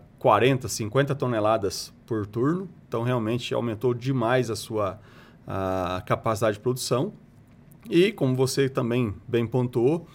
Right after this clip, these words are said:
hoje a Matsuda é a única empresa no mundo que tem um processo de licenciamento com a Incotec. Então, o que prova que realmente a Incotec, ela apostou, ela realmente tem uma grande confiança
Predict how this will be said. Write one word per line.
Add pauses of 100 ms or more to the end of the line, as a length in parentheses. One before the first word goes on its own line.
(320)
hoje
a
Matsuda
é
a
única
empresa
no
mundo (320)
que
tem
um
processo
de
licenciamento
com
a
Incotec. (400)
Então,
o
que
prova
que
realmente
a
Incotec,
ela
apostou, (480)
ela
realmente
tem
uma
grande
confiança